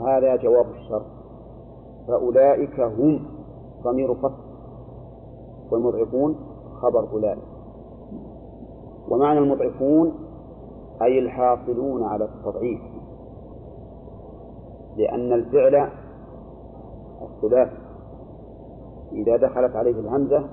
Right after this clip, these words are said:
فقد يراد به الدخول في الشيء. نعم، مثل قولهم "أنجد"، أي دخل نجدا، فمعنى أضعف هنا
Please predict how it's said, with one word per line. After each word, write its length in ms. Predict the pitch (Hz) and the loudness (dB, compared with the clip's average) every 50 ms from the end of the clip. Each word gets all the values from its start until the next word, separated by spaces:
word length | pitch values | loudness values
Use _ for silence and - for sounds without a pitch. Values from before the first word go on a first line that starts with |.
| - - - - - - - - - - - - - - - - - - - - - | -14 -16 -18 -18 -18 -18 -18 -18 -18 -18 -18 -18 -18 -18 -18 -18 -18 -18 -18 -8 -6
فقد 320 | 113 104 107 123 123 104 | -6 0 2 2 2 2
يراد 380 | 107 117 113 117 120 123 127 117 | 2 2 4 6 6 6 6 6
به 300 | 120 113 107 117 107 110 | 2 -2 -2 -4 -6 -6
الدخول 560 | 110 104 - - 113 - - 139 135 135 139 | -8 -10 -8 -8 -8 -4 -2 0 0 0 0
في 60 | - | -2
الشيء. 360 | - - - - - 113 107 - - - - - - - - - - - - - - - - - - - - - - - - - - - - - | -10 -12 -10 -2 0 0 0 0 -8 -16 -18 -18 -18 -18 -18 -18 -18 -18 -18 -18 -18 -18 -18 -18 -18 -18 -18 -18 -18 -18 -18 -18 -18 -18 -14 -6
نعم، 280 | - - 110 135 160 156 - - - - - - - - - - - - - - - - - - - - - - | -2 0 2 2 2 2 -2 -8 -16 -18 -18 -18 -18 -18 -18 -18 -18 -18 -18 -18 -18 -18 -18 -18 -18 -18 -6 2
مثل 320 | 123 151 147 156 151 147 | 4 4 6 6 6 6
قولهم 480 | - 151 156 160 156 147 151 165 170 165 - - - - - - - - - 143 | 8 8 10 10 8 8 8 6 4 4 -2 -6 -12 -16 -16 -18 -18 -6 -2 0
"أنجد"، 600 | 143 147 139 131 123 123 123 117 127 135 135 - - - - - - - - - - - - - - - - - - - - - - - - - - - - - - - | 2 4 4 2 4 4 4 6 6 4 4 4 0 -8 -16 -18 -18 -18 -18 -18 -18 -20 -20 -20 -18 -18 -18 -18 -18 -18 -18 -18 -18 -18 -18 -18 -18 -18 -18 -18 -8 -2
أي 120 | 123 117 117 | 0 0 2
دخل 400 | 123 123 110 120 123 127 135 135 - - - - - - - - - - - - | 2 2 2 4 2 2 2 0 -4 -10 -16 -18 -18 -18 -18 -18 -18 -18 -10 -2
نجدا، 340 | 113 123 120 - - 104 92 85 - - - - - - - - - - - - - - - - - - - - - - - - - - - - - - - - - | 0 0 0 0 -2 -6 -8 -8 -10 -14 -18 -18 -18 -18 -18 -18 -18 -20 -20 -20 -18 -18 -18 -18 -18 -18 -18 -18 -18 -20 -18 -18 -18 -18 -18 -18 -18 -18 -14 -4 0
فمعنى 300 | 123 139 147 147 143 151 - 151 | 2 2 4 4 2 2 4 4
أضعف 320 | 151 143 117 120 151 165 160 - - - | 4 4 4 4 4 4 2 -2 -8 -6
هنا 280 | 131 131 135 139 156 - | -4 -2 0 0 0 -2